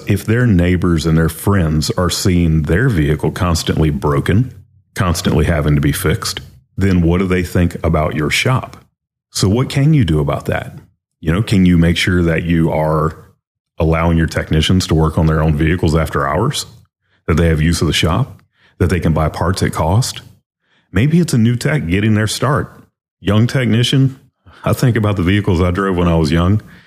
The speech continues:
Oh man, some of them were pretty rough. But maybe you can help them out to get their vehicle in good condition. And I'm not talking about doing a restoration or anything. I'm just talking about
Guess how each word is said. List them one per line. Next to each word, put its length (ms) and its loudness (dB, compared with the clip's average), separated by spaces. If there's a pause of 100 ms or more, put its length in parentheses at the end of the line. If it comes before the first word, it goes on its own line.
(520)
Oh 240 0
man, 320 0 (680)
some 260 0
of 100 2
them 80 4
were 100 2
pretty 200 0
rough. 460 -2 (760)
But 200 -2
maybe 240 4
you 120 4
can 140 2
help 180 0
them 120 2
out 320 -4 (340)
to 80 -2
get 160 0
their 100 0
vehicle 380 2
in 100 4
good 160 0
condition. 460 2
And 80 2
I'm 160 0
not 140 0
talking 320 -2
about 400 -4
doing 180 2
a 80 0
restoration 760 -2
or 140 -2
anything. 320 0
I'm 100 2
just 160 0
talking 300 -2
about 420 -2